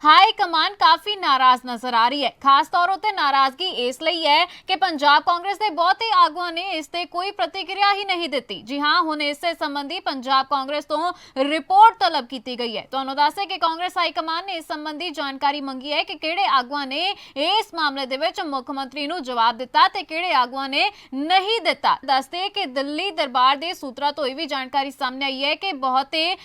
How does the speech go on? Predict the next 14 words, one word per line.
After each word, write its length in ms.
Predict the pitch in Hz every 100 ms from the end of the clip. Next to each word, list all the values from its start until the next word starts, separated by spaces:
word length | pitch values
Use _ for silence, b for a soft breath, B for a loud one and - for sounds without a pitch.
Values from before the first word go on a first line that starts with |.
| B
ਆਗੂਆਂ 400 | 285 294 320 440
ਦੇ 100 | 427
ਵੱਲੋਂ 260 | 349 381 466
ਇਸ 220 | 349 330
ਮਾਮਲੇ 280 | 330 302 339
ਦੇ 120 | 349
ਵਿੱਚ 240 | 320 339 370 -
ਧਾਰੀ 320 | 294 262 302
ਚੁੱਪੀ 380 | 285 277 - 311
ਤੋਂ 240 | 311 349
ਹਾਈ 180 | 285 262
ਕਮਾਨ 420 | 269 262 262 285
ਖਫਾ 440 | 269 233 233 339
ਹੈ। 80 | 330